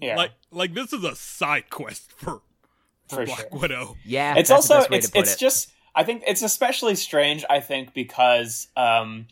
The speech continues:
Speaker 1: like, it, it, it kind of, uh, epitomizes the fact that, like, maybe this movie, like, it, yeah, right, like you said, it's kind of a side quest where it's kind of, like, off to the side in the way that, like,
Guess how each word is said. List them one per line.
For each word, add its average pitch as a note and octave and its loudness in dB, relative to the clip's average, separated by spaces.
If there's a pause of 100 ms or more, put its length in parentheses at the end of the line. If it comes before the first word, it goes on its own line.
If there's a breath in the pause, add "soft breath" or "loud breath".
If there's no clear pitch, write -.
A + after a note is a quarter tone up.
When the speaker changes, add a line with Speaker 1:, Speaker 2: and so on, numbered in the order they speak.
(200)
Speaker 1:
like, A#2 -2 (600)
it, C#3 -4
it, C#3+ -4
it D#3+ 2
kind G3 2
of, E3+ 0
uh, C#3 6
epitomizes B2+ 2
the B2 -8
fact A#2+ 0
that, A#2+ -6
like, A#2+ -4
maybe A#2+ -2
this A2+ -8
movie, A#2 -4
like, A2+ -2
it, C3 -2
yeah, A#2+ 2
right, C3+ 0
like C3 4
you B2 -2
said, A#2 0
it's G#2+ -8
kind C#3+ 2
of B2+ 0
a B2 -2
side B2 2
quest A#2+ 0
where A#2+ -4
it's A#2 -8
kind C3+ 2
of, A#2 -2
like, A#2 0
off B2 4
to B2+ -6
the A2+ -6
side A#2 4
in B2 -4
the A#2+ -4
way B2 0
that, A2+ -2
like, A2+ 2